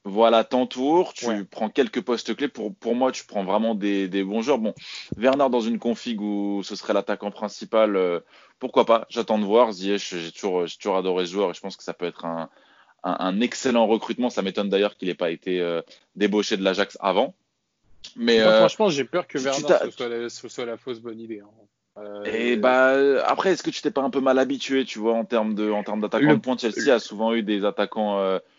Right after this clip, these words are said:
Speaker 1: beaucoup plus
Speaker 2: C'est surtout
Speaker 1: grands,
Speaker 2: Werner,
Speaker 1: beaucoup plus
Speaker 2: Werner, j'ai
Speaker 1: rugueux.
Speaker 2: l'impression qu'il a un plafond de verre au-dessus, au-,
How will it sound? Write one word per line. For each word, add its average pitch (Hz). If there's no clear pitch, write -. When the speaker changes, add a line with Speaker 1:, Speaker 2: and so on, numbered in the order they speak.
Speaker 1:
beaucoup 107
plus 110
Speaker 2:
C'est -
surtout 120
Speaker 1:
grands, 120
Speaker 2:
Werner, -
Speaker 1:
beaucoup 190
plus 113
Speaker 2:
Werner, 117
j'ai 117
Speaker 1:
rugueux. 120
Speaker 2:
l'impression 113
qu'il 135
a 127
un 123
plafond 151
de 135
verre 143
au-dessus, 123
au-, 123